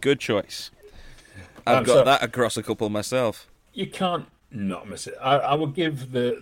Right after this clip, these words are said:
Speaker 2: the background on this, that this is actually also the first movie I ever went to the cinema to see.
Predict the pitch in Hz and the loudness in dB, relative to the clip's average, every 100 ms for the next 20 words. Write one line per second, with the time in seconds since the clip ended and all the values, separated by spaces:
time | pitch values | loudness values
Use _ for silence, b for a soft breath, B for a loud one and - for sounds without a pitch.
0 | 117 113 98 - 135 - 120 110 101 98 | -8 -10 -10 -6 -6 -4 -4 -2 -2 -6
1 | 101 - - - 120 113 113 104 104 - | -6 -8 -14 -8 -8 -6 -6 -6 -6 -8
2 | 101 95 120 - 98 90 90 92 - 107 | -12 -6 -4 -4 -6 -8 -8 -14 -8 -6
3 | 98 - 92 92 90 92 87 92 90 87 | -6 -6 -8 -8 -10 -10 -10 -10 -10 -10
4 | 90 95 - - - 107 92 87 - - | -12 -12 -16 -14 -10 -8 -8 -12 -14 -10
5 | - - - | -10 -10 -16